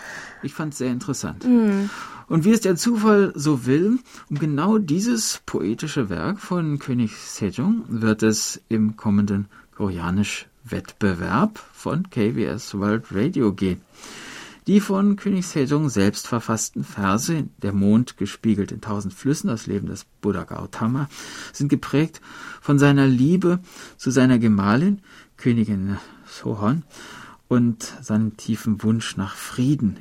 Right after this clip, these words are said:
Speaker 1: im Land. So werden die Teilnehmer aufgefordert, auf Koreanisch ein etwa einminütiges Video zu einem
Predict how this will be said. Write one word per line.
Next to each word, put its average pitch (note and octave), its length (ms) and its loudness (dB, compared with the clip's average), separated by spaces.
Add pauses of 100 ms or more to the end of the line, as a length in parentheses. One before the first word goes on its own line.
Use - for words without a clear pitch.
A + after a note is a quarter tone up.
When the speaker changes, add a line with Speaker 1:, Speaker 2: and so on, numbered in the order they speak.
Speaker 1:
im F#2 140 -8
Land. - 480 -14 (960)
So G2 160 -6
werden A2 220 2
die A2+ 100 -2
Teilnehmer G#2 540 0
aufgefordert, C#3+ 720 -4
auf - 140 -8
Koreanisch G#2+ 720 2 (840)
ein G2 340 0
etwa - 280 -8
einminütiges C3+ 960 0
Video G#2+ 560 4 (420)
zu - 220 -12
einem G3+ 440 2